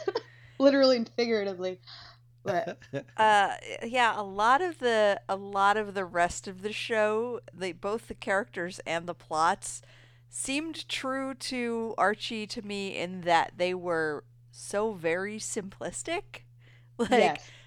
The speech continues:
Speaker 3: "Oh, there's a talent show. Oh, you know, there's a mystery to solve." Like, a lot of it, and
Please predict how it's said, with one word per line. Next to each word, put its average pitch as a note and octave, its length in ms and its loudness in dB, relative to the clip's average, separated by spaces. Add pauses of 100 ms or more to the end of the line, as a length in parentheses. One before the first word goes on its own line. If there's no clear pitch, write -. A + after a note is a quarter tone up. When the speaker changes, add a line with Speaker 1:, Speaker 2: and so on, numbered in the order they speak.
(200)
Speaker 3:
"Oh, D4 260 8
there's F3 300 0
a A3+ 40 -14
talent D4 380 2
show. E3 460 2
Oh, A#3 420 6
you D#3+ 160 -4
know, D#3+ 320 0
there's F3+ 320 0
a C4+ 60 -4
mystery C#4 360 -2
to G3+ 80 -2
solve." - 240 -6
Like, F3+ 360 0
a G3 80 -4
lot G#3+ 320 2
of A3+ 260 -4 (320)
it, F#3+ 240 -4 (760)
and G3+ 380 -4